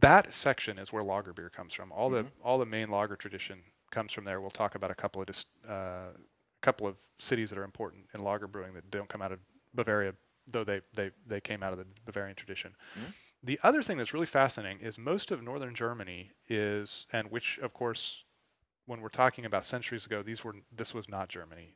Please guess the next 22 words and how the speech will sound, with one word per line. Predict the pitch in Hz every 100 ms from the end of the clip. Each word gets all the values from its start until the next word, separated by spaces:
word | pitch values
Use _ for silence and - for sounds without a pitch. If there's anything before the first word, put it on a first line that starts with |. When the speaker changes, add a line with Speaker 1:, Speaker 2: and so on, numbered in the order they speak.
| _
Speaker 1:
Uh, | 104 95
Germany | 107 120 120
is | 101
a | 95
modern | 90 92 98 95
state, | - - 98 95 - - - - -
and | 101
it | 98
was | 104
a | 98
bunch | 107 101
of | -
principalities | - 110 104 - 104 90 90 90 - - -
back | 104 90
in | -
the | 90
day. | 85 85
So, | - 95
like, | 90 87 _ _ 117
the | 101
northern | 98 107 110 101
part, | - 101 92